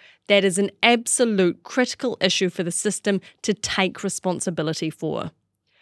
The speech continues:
She said that it's not appropriate to have a general rule where patients are discharged quickly, that it has to be based on risk assessment of that person and their particular situation. She spoke generally but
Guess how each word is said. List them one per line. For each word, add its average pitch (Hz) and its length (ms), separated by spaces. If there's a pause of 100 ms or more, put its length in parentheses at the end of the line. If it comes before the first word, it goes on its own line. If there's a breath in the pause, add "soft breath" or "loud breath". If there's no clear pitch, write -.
(340 soft breath)
She - 160
said 180 280
that 180 120
it's - 300
not 190 220
appropriate 185 580
to 196 80
have 170 340
a 190 80
general 214 440
rule 185 300
where 220 140
patients 185 540
are 185 60
discharged 180 640
quickly, 269 420
that 202 180
it - 80
has 202 340
to 196 100
be 190 100
based 175 380
on 165 280
risk 190 300
assessment 226 460
of 208 80
that - 200
person 208 400 (220 loud breath)
and 202 160
their 196 80
particular - 560
situation. 175 880 (640 loud breath)
She 208 120
spoke - 320 (160)
generally 233 500
but 220 300